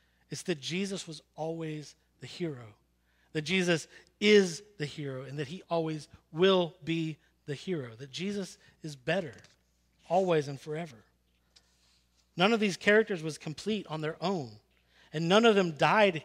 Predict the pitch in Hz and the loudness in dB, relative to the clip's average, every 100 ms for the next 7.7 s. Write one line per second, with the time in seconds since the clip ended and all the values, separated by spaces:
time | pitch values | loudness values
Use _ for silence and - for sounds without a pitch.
0 | - 151 131 147 123 _ - 139 120 - | -12 -16 -14 -16 -16 _ -12 -10 -10 -14
1 | 139 113 - _ _ _ _ _ _ _ | -16 -16 -20 _ _ _ _ _ _ _
2 | - 202 202 185 190 185 151 180 208 226 | 0 0 6 8 8 4 0 2 4 2
3 | 220 185 170 156 160 185 185 160 170 135 | -2 -6 -8 -8 -2 0 0 -2 -4 -8
4 | - 185 190 185 165 147 147 151 151 _ | -6 -2 -2 -4 -10 -12 -8 -8 -8 _
5 | _ 139 131 120 104 107 _ _ _ _ | _ -16 -14 -16 -18 -20 _ _ _ _
6 | _ _ _ 147 147 156 175 156 160 147 | _ _ _ -8 0 0 0 -2 -4 -6
7 | 135 120 120 104 _ - - | -12 -18 -20 -20 _ -20 -20